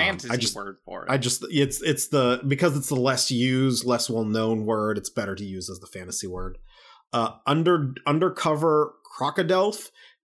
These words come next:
Speaker 2: is a, uh, investigator. You get it? It's a, it's a gator, even though it's a crocodelf, cro-, it's a crocodile alligator thing. So it's a investigator. Yeah. It's just a bad pun. Uh,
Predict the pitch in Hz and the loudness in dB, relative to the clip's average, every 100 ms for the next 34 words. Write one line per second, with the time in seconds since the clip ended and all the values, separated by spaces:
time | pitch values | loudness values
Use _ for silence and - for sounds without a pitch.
0 | _ 131 127 127 120 - 127 123 120 113 | _ 2 4 4 0 -4 0 2 4 4
1 | 113 - 113 104 101 101 139 131 113 117 | 2 0 -2 -2 -2 -2 0 0 0 -2
2 | 127 - - 135 113 95 - 120 120 123 | 0 0 0 0 0 -4 -4 0 2 2
3 | 143 151 165 202 _ _ _ _ _ 107 | 2 2 0 -4 _ _ _ _ _ -12
4 | 101 110 117 117 110 - 104 - 107 95 | -4 0 0 -2 -6 -4 -8 -8 -8 -6
5 | 101 98 104 107 120 110 113 - - - | -4 -2 -4 -4 -6 -2 -4 -4 -10 -4
6 | 120 - 113 120 117 113 - - 117 - | -2 -2 -2 0 0 -4 -14 -8 -8 -8
7 | _ - - _ _ 139 - 135 - 135 | _ -20 -20 _ _ -6 -2 0 2 2
8 | 123 120 110 113 113 110 110 113 120 110 | 2 2 0 -2 0 0 0 -2 -2 -2
9 | 110 110 _ _ _ - 95 - - - | -4 -8 _ _ _ -14 -12 -12 -14 -18
10 | _ - 98 80 - - 90 - 110 92 | _ -18 -14 -14 -14 -16 -18 -16 -16 -16
11 | - - 214 285 247 170 131 120 101 85 | -20 -6 0 2 2 4 2 0 -10 -10
12 | _ _ _ _ _ _ 127 123 113 | _ _ _ _ _ _ 0 2 2